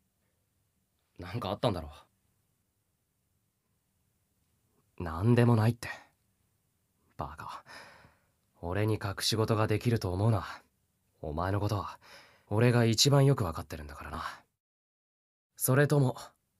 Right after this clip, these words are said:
強引に聞き出してほしいのか？お前がそうしてほしいなら、素直に喋るまで、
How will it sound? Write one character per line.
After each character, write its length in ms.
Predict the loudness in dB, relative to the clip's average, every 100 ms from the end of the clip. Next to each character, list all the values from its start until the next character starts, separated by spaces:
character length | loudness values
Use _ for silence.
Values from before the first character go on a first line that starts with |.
| _ -6
強 320 | 2 4 6
引 200 | 4 4
に 160 | 2 0
聞 160 | -2
き 100 | 0
出 80 | 0
し 80 | 0
て 80 | -4
ほ 140 | -6
し 140 | -8
い 20 | -8
の 100 | -8
か？ 340 | -8 -8 -8 _ _ _ _ _ _ _ _ _ _
お 160 | -14 -6
前 240 | 0 2
が 140 | 2 -2
そ 180 | -2
う 60 | -4
し 100 | -4
て 80 | -6
ほ 200 | -6 -4
し 240 | -4 -4
い 20 |
な 100 | -6
ら、 180 | -10 -12 -14 -18 -20 -20 -20 -20 -20 -20 _ _ _ _ _ _ _ _
素 280 | -2 2 4
直 200 | 4 0
に 80 | -4
喋 320 | -4 -4 -8
る 60 |
ま 80 | -10
で、 80 | -12